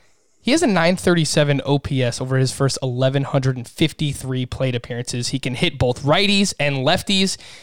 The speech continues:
He's really the total package. Scott, I've gotta ask, when it comes to Soto, where do you kinda lump him in with the other hitters that are going around that range? Guys like Alex Bregman, Nolan Arenado, and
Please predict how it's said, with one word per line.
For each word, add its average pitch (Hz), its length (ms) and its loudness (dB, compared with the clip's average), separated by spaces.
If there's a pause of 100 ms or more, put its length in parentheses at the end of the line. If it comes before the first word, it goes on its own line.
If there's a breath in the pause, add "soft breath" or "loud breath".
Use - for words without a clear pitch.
(200 loud breath)
He's 190 240 0 (460)
really 247 420 4
the 147 180 0
total 160 400 2
package. 123 640 -4 (180)
Scott, - 420 0
I've 170 160 0
gotta 208 240 2
ask, 160 380 0
when 165 100 4
it 147 80 0
comes 220 220 2
to 151 80 -2
Soto, 135 520 4 (320 loud breath)
where 185 180 4
do 240 60 2
you 226 80 0
kinda 190 220 2
lump 165 220 2
him 160 160 2
in 160 220 2
with 147 140 2
the - 200 0
other 170 240 4
hitters 143 400 2
that 143 140 4
are 139 60 4
going 143 280 4
around 135 280 4
that 131 180 4
range? 127 260 0
Guys 160 280 2
like 151 280 2
Alex 151 300 2
Bregman, 131 440 2
Nolan 147 280 4
Arenado, 147 800 4 (280 loud breath)
and 143 480 2